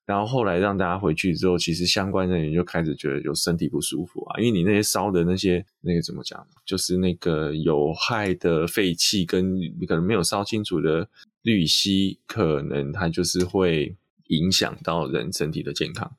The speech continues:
那问题是，那好了，那再，再，再更进一步讲，呃，会发生这个问题，其实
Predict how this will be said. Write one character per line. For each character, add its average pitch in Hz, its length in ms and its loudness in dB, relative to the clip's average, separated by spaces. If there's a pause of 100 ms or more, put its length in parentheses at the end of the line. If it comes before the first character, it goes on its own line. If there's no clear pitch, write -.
(260)
那 98 240 0
问 95 180 2
题 80 120 2
是， 82 200 -2
那 120 220 0
好 78 160 0
了， 76 140 -8
那 101 140 0
再， 104 180 0
再， 101 200 2
再 101 200 0
更 98 260 0
进 90 220 2
一 - 20 0
步 87 120 0
讲， - 180 -4 (480)
呃， 90 180 0
会 117 140 2
发 101 160 -2
生 101 220 0
这 131 120 0
个 101 160 2
问 95 300 4
题， - 480 -6
其 - 160 0
实 90 520 2